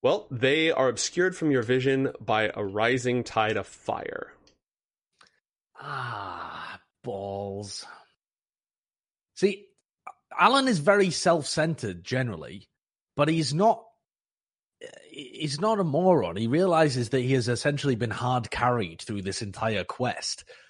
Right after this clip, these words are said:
Speaker 2: So he's not a big fan of going off on his own 'cause he'll just <laughs> die. But he doesn't really wanna get exposed at the Sky Kingdom either, <laughs> or, or at the Court of Stars.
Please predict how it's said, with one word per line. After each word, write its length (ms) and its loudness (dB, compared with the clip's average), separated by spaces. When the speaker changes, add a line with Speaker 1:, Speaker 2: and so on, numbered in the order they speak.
Speaker 2:
So 140 2
he's 180 4
not 180 8
a 40 6
big 320 6
fan 260 0
of 120 -6
going 240 0
off 160 -4
on 80 -2
his 140 -6
own 300 -4
'cause 160 -8
he'll 180 -2
just 320 -4
<laughs> 0 -
die. 500 2
But 300 2
he 100 -10
doesn't 180 -8
really 180 0
wanna 340 0
get 160 0
exposed 680 2
at 80 -10
the 80 -10
Sky 320 6
Kingdom 420 -2
either, 400 0
<laughs> 220 -10
or, 240 6
or 320 -8
at 100 -2
the 100 0
Court 220 6
of 80 4
Stars. 580 0